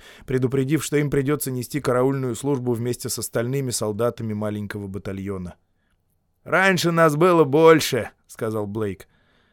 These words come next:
"Но люди здесь мрут, как мухи. В основном от лихорадки".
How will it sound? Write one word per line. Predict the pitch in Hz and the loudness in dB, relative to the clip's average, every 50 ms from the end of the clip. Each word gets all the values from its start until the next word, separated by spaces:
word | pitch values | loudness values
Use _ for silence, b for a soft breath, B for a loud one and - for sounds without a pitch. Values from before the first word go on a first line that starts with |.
| _ _ _ | _ _ _
"Но | - 208 208 | -2 2 4
люди | 214 220 226 233 220 185 196 185 | 8 8 8 8 6 4 2 2
здесь | 165 156 175 170 165 - - | 2 4 2 4 4 2 2
мрут, | 143 156 196 214 190 - | 2 4 6 6 6 4
как | - 175 151 - - | 4 2 2 2 2
мухи. | 151 165 160 135 - 117 90 - - _ _ _ _ _ _ _ | 0 0 0 0 -2 -6 -8 -8 -10 _ _ _ _ _ _ _
В | - 101 | -10 -8
основном | 117 - 165 165 170 170 180 185 180 175 | -6 -2 2 2 2 4 4 4 4 4
от | 165 160 160 | 4 2 2
лихорадки". | 156 139 - 147 143 139 143 139 131 - - - 92 - | 0 -2 0 2 2 4 4 4 2 0 -2 -12 -16 -16